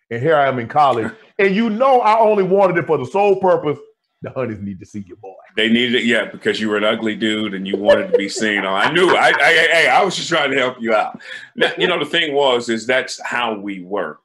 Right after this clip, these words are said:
Speaker 2: We shared everything. I mean, you know, we, we never, it was never,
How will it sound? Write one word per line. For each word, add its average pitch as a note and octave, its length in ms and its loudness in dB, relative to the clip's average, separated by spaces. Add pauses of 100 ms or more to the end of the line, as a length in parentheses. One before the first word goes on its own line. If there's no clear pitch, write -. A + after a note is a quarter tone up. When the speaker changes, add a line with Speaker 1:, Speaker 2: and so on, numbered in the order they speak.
(120)
Speaker 2:
We A2+ 180 -4
shared G#2 400 -2
everything. G2+ 480 -8 (540)
I F#2+ 100 -8
mean, F#2+ 320 -10
you G#2 140 -10
know, F#2 100 -8
we, G#2+ 300 -12 (320)
we A#2 320 -6
never, A#2 440 -6
it G#2 200 -2
was A2+ 180 -10
never, A#2+ 540 -2